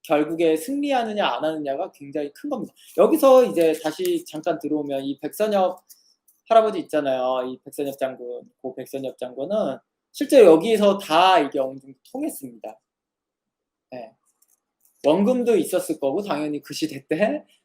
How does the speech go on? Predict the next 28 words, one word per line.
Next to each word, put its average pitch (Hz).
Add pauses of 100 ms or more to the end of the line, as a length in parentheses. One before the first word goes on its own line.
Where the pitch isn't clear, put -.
(120)
벌었겠죠. 196 (540)
어떤 139
식으로든. 127 (220)
인맥이야 285
뭐 233
당연히 175
좋았겠죠. - (1040)
편안한 330
마음, 208
안정적 175
상황. 165 (960)
어, 170 (320)
그래도 269
그 202 (540)
어쨌든 -
사회적 339
위치가 -
있었을 170
때 160
자기가 143
부동산을 180
일군 147
타이밍엔 180
사회적 262
위치가 196
굉장히 190
있었기 -
때문에 135